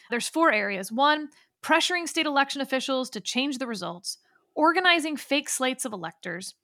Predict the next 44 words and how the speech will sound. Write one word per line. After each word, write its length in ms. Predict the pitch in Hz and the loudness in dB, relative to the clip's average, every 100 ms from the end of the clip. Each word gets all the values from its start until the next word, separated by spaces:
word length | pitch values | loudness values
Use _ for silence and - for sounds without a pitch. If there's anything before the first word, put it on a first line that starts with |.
| _ _ | _ _
using 400 | 214 247 330 359 | -2 2 2 2
the 40 | 349 | -2
Department 380 | - 285 277 269 | 0 2 2 0
of 80 | |
Justice 480 | 196 233 233 - 233 | 0 0 0 0 -8
to 100 | - | -8
pressure 440 | - 294 403 392 285 | 0 4 4 4 -2
state 240 | 233 196 | -2 -4
officials 480 | 185 180 190 170 - | -4 -8 -8 -10 -10
to 80 | 214 | -6
change 380 | - 214 190 | -2 -2 -2
their 100 | 202 | -4
electoral 420 | 185 185 190 190 185 | -4 -4 -6 -8 -6
votes, 380 | 175 175 - - - - _ - | -6 -8 -10 -16 -20 -20 _ 0
and 120 | 269 | 2
attempting 340 | 262 302 294 | 4 4 2
to 60 | 262 | 0
get 100 | 254 | 0
the 80 | 214 | 0
vice 200 | 208 - | 0 -2
president 580 | - 277 226 202 180 - | 0 0 2 -4 -8 -8
to 100 | 208 | -8
refuse 480 | 196 220 208 196 | -6 -6 -6 -6
to 100 | - | -8
certify 760 | 190 - 233 226 - 185 180 175 _ _ _ _ - | -8 -4 -4 -4 -2 0 0 -4 _ _ _ _ -8
the 100 | 226 | -6
results. 680 | 208 180 165 - - - - _ _ _ - | -6 -4 -4 -4 -10 -14 -14 _ _ _ -2
Now, 480 | 254 269 254 247 - _ - | 4 6 6 2 -6 _ -6
to 80 | 269 | 2
go 120 | 285 | 6
back 220 | 262 269 | 6 4
to 80 | 302 | 2
my 120 | 269 | 0
robbery 460 | 233 226 220 220 190 | 2 4 4 2 -6
example, 400 | 180 185 180 185 | -6 -8 -8 -10
for 180 | - 190 | -8 -8
instance, 500 | 185 - 185 190 - _ _ - | -8 -8 -8 -10 -14 _ _ -14
robbery 640 | 196 196 208 240 262 320 | -12 -6 2 4 6 4
is 80 | 330 | 2
the 80 | 285 | 2
name 180 | 277 285 | 2 2
of 60 | |
the 80 | 302 | 0
crime. 400 | - 214 190 196 | -2 -2 -2 -6